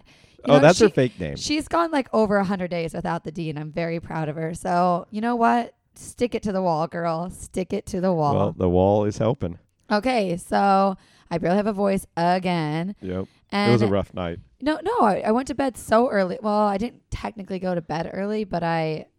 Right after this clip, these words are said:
Speaker 1: didn't go out or anything last night. Just got into Orange County at, like, seven thirty P M.
Speaker 2: So you came home like a good mom and went to bed.
Speaker 1: Yeah, well, it doesn't matter about being a mom or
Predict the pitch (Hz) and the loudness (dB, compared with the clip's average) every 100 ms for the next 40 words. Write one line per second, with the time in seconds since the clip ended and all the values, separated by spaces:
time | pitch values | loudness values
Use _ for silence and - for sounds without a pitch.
0 | _ _ _ 196 185 165 156 160 240 254 | _ _ _ -8 -8 -6 -2 0 0 -2
1 | 185 175 160 156 - 170 170 165 160 - | -6 -8 -8 -8 -8 -8 -6 -8 -6 -4
2 | 185 175 170 160 151 - 196 214 208 202 | -4 -4 -6 -6 -8 -6 -6 -4 -6 -6
3 | 185 139 - - 175 175 180 170 165 - | -6 -10 -12 -8 -6 -6 -4 -4 -6 -6
4 | 180 190 185 185 185 _ - 101 113 98 | -4 -2 -2 -4 -8 _ -20 -6 0 2
5 | 95 98 95 - 110 135 113 104 98 90 | 2 -2 -4 0 0 2 2 2 -2 -2
6 | 90 95 85 85 92 104 101 104 _ _ | -4 -4 -6 0 2 2 0 -12 _ _
7 | _ _ _ 101 90 76 98 139 _ - | _ _ _ 2 2 2 -2 -4 _ -2
8 | 101 92 90 - 98 98 - 233 101 _ | -2 -2 -6 -8 -6 -2 -2 -2 -6 _
9 | _ _ _ - 339 285 175 196 190 185 | _ _ _ -4 0 2 2 2 4 2
10 | 190 - - 190 214 233 208 202 202 185 | -2 -10 -12 -6 -6 -4 -4 -4 -4 -4
11 | 190 175 170 185 160 | -4 -4 -2 -2 6